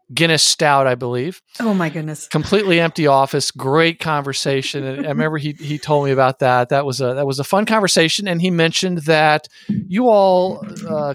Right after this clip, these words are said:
Speaker 1: connect at the end of each year for a
Speaker 2: We do.
Speaker 1: fireside chat.
Speaker 2: Yeah, yeah, we do.
Speaker 1: Yeah.
Speaker 2: That, that is a true story. I,
Speaker 1: S-
Speaker 2: I end their year for them. It's a very easy, fun thing to do.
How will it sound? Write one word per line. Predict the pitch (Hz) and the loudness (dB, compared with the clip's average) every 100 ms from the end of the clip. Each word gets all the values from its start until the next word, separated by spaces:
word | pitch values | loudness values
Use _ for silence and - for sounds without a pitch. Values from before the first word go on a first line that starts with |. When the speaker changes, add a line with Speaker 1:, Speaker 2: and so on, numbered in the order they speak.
| - | -6
Speaker 1:
connect | 180 202 208 | -6 -6 -6
at | - | -12
the | 160 | -10
end | 185 | -8
of | 196 175 | -6 -6
each | - - | -8 -12
year | 196 247 160 98 - _ _ | -10 -10 -10 -12 -20 _ _
for | _ 175 | _ 2
a | |
Speaker 2:
We | 247 | 4
do. | 320 | 4
Speaker 1:
fireside | 453 - 165 117 | 4 2 0 -2
chat. | - 117 90 | -2 -6 -6
Speaker 2:
Yeah, | 220 226 359 285 | 0 2 2 0
yeah, | 247 269 302 | 0 0 0
we | 277 | -2
do. | 311 285 226 _ - - | -2 -4 -6 _ -20 -10
Speaker 1:
Yeah. | 196 262 220 131 214 | -4 -2 0 0 -2
Speaker 2:
That, | 202 | -4
that | 208 220 | -6 -4
is | 254 | -4
a | 240 | -8
true | 226 269 | -12 -14
story. | 262 277 285 196 190 | -12 -10 -10 -10 -10
I, | 196 | -2
Speaker 1:
S- | 220 - - | 0 0 0
Speaker 2:
I | 208 | 0
end | 202 247 254 | 2 4 4
their | 262 | 4
year | 262 240 | 4 2
for | 226 233 | 2 -2
them. | 190 170 165 185 | -4 -4 -6 -10
It's | - | -10
a | 214 | -8
very | 190 196 202 | -4 -4 -6
easy, | 202 196 190 | -6 -6 -8
fun | 185 180 175 | -8 -8 -8
thing | - 170 | -10 -10
to | 160 | -10
do. | - 196 | -10 -12